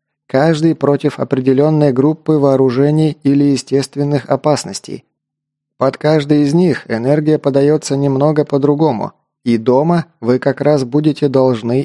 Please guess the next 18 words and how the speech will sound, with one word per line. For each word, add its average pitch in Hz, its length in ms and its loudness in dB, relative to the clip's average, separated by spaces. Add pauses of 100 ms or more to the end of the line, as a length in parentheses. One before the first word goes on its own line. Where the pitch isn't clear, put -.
изучить 131 500 -2
соответствующие 135 1080 -4
инструкции. 143 640 -6 (720)
Здесь 143 380 0
же 123 160 -4
мы 131 120 0
с - 120 -6
вами 147 240 2
займёмся 135 560 -2
практикой 131 720 -4
и 117 80 -2
будем 131 380 -2
учиться 147 420 -6
создавать 127 640 0
простейший 135 720 -2
динамический 131 720 -2
щит 165 340 -4 (400)
против 160 320 0